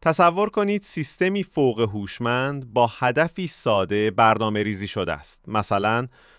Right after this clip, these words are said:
تولید هرچه بیشتر گیرهٔ کاغذ. این هوش مصنوعی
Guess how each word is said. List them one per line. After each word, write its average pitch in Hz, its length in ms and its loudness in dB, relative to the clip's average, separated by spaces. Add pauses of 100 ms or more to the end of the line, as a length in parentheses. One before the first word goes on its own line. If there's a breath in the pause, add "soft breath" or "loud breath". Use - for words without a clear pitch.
(100 soft breath)
تولید 143 480 2
هرچه 180 520 0
بیشتر 127 460 -2
گیرهٔ 98 320 -4
کاغذ. 80 440 -8 (580)
این 120 180 -4
هوش 127 200 -4
مصنوعی 139 600 -2